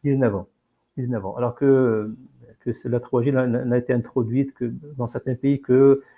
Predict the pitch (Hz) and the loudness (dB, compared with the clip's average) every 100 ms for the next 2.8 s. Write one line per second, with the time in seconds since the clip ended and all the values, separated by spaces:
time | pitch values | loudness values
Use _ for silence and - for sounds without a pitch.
0 | _ - - - 127 110 101 107 113 131 | _ -20 -20 -20 -14 -6 -4 -4 -4 -6
1 | 120 120 117 113 131 135 135 - 131 120 | -4 -2 0 0 2 2 0 -8 -6 -4
2 | 120 127 123 117 104 90 - | -4 0 0 0 -6 -8 -14